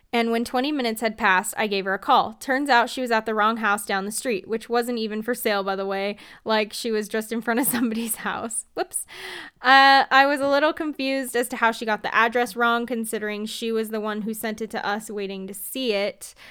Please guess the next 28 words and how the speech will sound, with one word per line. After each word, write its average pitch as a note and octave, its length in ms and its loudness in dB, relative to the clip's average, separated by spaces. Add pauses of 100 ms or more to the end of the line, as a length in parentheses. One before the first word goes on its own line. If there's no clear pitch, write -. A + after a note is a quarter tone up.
(220)
So A#3 320 4
I A3 140 6
explained B3 420 -2
to B3+ 80 2
her A#3+ 160 0
that A3+ 160 -2
the A3+ 80 -4
actual A3 340 0
address G3+ 400 -4
was G#3+ 140 -10
just D4+ 240 -4
about B3+ 240 2
two C4 160 -6
blocks A3+ 280 0
down A3+ 220 -2
the B3 80 -6
road, G3 300 -2
and G#3 160 -6
if G3 80 -8
she G#3 160 -12
drove G#3 240 -6
in A#3+ 80 -4
that A#3+ 160 -2
direction, G3+ 440 -4
she G3 180 -10
would F#3+ 160 -8
see C#4+ 200 -2
me. F#3+ 220 -8